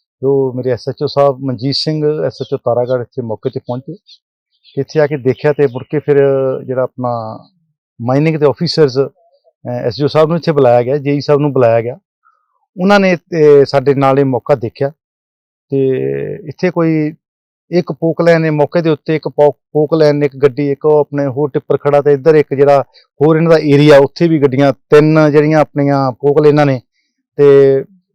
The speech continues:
ਟਿੱਪਰ ਖੜੇ ਨੇ ਕਾਫੀ। ਛੇ, ਛੇ ਜਾਂ ਸੱਤ ਟਿੱਪਰ ਨੇ ਖੜੇ ਹੋਏ ਤੇ ਉਹਦੇ ਸੰਬੰਧ ਵਿੱਚ ਅਸੀਂ ਆਪਣਾ ਮਾਈਨਿੰਗ ਐਸ ਡੀ ਓ ਸਾਹਿਬ ਆਏ ਨੇ,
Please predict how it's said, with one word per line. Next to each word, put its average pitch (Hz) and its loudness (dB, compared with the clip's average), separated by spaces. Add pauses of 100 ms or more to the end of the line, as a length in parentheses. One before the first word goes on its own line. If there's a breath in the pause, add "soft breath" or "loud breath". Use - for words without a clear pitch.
ਟਿੱਪਰ - 2
ਖੜੇ 147 4
ਨੇ 143 4
ਕਾਫੀ। 104 -2 (920)
ਛੇ, 143 -4
ਛੇ 156 0
ਜਾਂ 151 2
ਸੱਤ 156 0
ਟਿੱਪਰ 147 2
ਨੇ 147 2
ਖੜੇ 147 2
ਹੋਏ 139 2 (640)
ਤੇ 139 -4
ਉਹਦੇ 180 2
ਸੰਬੰਧ 175 -2
ਵਿੱਚ 180 0 (220)
ਅਸੀਂ 151 -4 (260)
ਆਪਣਾ 131 -6
ਮਾਈਨਿੰਗ 127 -4
ਐਸ 135 0
ਡੀ 156 -10
ਓ 143 -2
ਸਾਹਿਬ 156 2
ਆਏ 131 4
ਨੇ, 180 -6